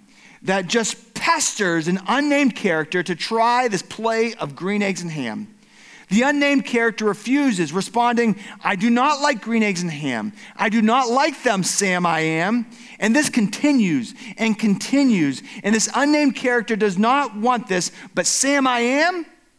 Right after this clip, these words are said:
he has a plan for him to eat these green eggs and ham. Oh, yes, he does.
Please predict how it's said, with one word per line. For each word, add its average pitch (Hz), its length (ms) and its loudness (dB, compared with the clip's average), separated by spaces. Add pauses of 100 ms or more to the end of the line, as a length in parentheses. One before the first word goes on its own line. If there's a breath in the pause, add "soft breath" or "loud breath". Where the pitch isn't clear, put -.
(320 soft breath)
he 226 200 2
has 165 200 -2
a 117 60 -10
plan 175 600 -4
for 117 160 -10
him 117 260 -6
to 123 180 -10
eat 202 340 -4
these 170 260 -6
green 147 280 -8
eggs 147 260 -6
and 151 120 -10
ham. 110 440 -10
Oh, 117 120 -8
yes, 139 280 -6
he 151 100 -10
does. 123 420 -8